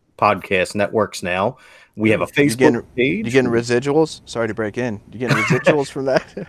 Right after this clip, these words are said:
Speaker 2: <laughs>
Speaker 1: I, you know, we, we do have the option to throw ads in, but I, I figure we should build our listener base a little bit before I try to squeeze them for money. So.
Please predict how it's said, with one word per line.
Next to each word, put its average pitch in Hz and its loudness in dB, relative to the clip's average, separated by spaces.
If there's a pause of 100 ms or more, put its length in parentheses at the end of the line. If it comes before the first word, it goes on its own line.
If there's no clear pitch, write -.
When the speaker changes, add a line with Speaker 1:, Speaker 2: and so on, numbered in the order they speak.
Speaker 2:
<laughs> - -6
Speaker 1:
I, 175 4
you 190 6
know, 196 8
we, 143 2
we 147 -2
do 175 0
have 170 2
the 143 2
option 147 0
to 123 -6
throw 131 0
ads 120 -4
in, 131 -2
but 110 0
I, 104 2
I 123 -2
figure 147 -2
we 135 -2
should 107 -6
build 123 2
our 107 4
listener 123 -4
base 95 -2
a 101 -8
little 98 -6
bit 92 -6
before 95 -4
I 90 -2
try 107 0
to 90 -4
squeeze 107 -6
them 90 -10
for 90 -10
money. 82 -8
So. - -14